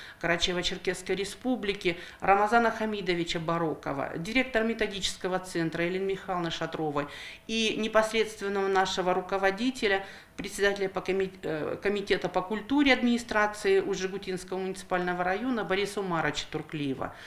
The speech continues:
И, м, э, хочу просто сказать, что Борис Умарович вместе со своим старшим братом Ильясом Умаровичем, э, много лет назад написали прекрасную песню, которая стала гимном нашего конкурса.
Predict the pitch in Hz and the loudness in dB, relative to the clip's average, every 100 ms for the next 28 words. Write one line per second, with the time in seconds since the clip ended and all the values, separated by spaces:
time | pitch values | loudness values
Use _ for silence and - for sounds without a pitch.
0 | - - - - 220 220 - 196 185 180 | -14 -12 -14 -6 -2 -2 0 -2 0 -2
1 | 175 - 139 135 151 170 208 - 220 147 | -2 -4 -4 -2 -2 0 0 2 0 0
2 | 151 147 190 190 185 - 185 180 170 180 | -2 -4 -4 -4 -4 -4 0 0 0 -2
3 | 170 185 185 196 220 247 202 185 - 180 | 0 0 0 2 6 8 6 4 0 0
4 | 185 180 180 160 - 180 180 175 170 - | -2 -2 -4 -4 -4 -4 -2 -2 -2 0
5 | 165 156 151 151 151 175 175 226 240 208 | -2 2 0 0 -4 -4 -2 -2 -2 -2
6 | 190 170 156 156 - 143 147 - - - | -2 0 0 -2 -2 -2 -4 -10 -14 -14
7 | - 170 170 214 220 214 214 214 208 208 | -8 -4 0 0 2 4 2 2 0 2
8 | 254 262 208 190 202 - 220 220 - - | 6 4 2 -4 -4 0 0 0 -4 2
9 | 269 269 254 240 - 202 185 185 180 190 | 2 4 2 0 -4 -6 -4 -4 -2 0
10 | 208 208 196 - - - - 180 - 226 | 2 4 2 0 -12 -12 -8 2 8 10
11 | 214 - 190 202 269 226 180 170 170 170 | 10 6 0 6 8 8 6 2 2 2
12 | - 175 180 254 269 247 196 196 - 151 | 2 2 2 2 4 4 2 -2 -2 -4